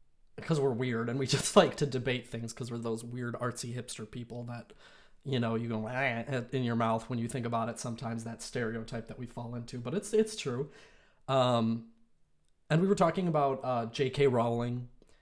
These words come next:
and her recent comments on Twitter, and, uh, which, if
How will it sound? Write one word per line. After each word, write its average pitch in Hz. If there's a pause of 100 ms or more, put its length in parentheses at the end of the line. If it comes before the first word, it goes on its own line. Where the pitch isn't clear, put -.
(160)
and 120
her 127
recent 120
comments 117
on 120
Twitter, 117
and, 113 (340)
uh, 113 (100)
which, 117
if -